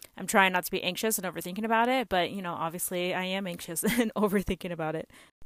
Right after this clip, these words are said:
But I guess I do wanna give just kind of a quick P S A to the moms, to the parents out there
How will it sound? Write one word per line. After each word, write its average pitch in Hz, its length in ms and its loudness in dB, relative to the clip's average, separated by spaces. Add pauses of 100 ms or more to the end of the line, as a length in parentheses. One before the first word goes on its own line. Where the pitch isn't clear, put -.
(120)
But 240 320 2
I 254 100 2
guess 285 180 0
I 330 100 4
do 233 180 -2
wanna 208 200 -2
give 180 320 -4
just 190 200 -4
kind 180 180 -2
of 160 60 -8
a 156 60 -12
quick - 380 -6
P 202 140 -2
S - 180 -2
A 165 540 4
to - 120 -6
the 208 80 -2
moms, 180 420 4
to 262 140 0
the 311 100 2
parents 196 380 0
out 190 180 -4
there 180 360 0